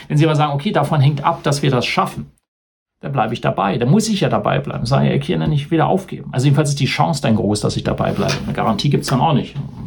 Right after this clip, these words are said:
<laughs> Ja. Ähm, <clears throat> eine ganz pragmatische Frage, die dabei hilft, vor-, äh, dabei zu bleiben, ist,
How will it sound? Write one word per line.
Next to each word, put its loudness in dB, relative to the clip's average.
<laughs> -8
Ja. -2
Ähm, 0
<clears throat> -4
eine 0
ganz 0
pragmatische 0
Frage, -2
die -2
dabei 2
hilft, 0
vor-, -2
äh, 4
dabei 2
zu -2
bleiben, 2
ist, -6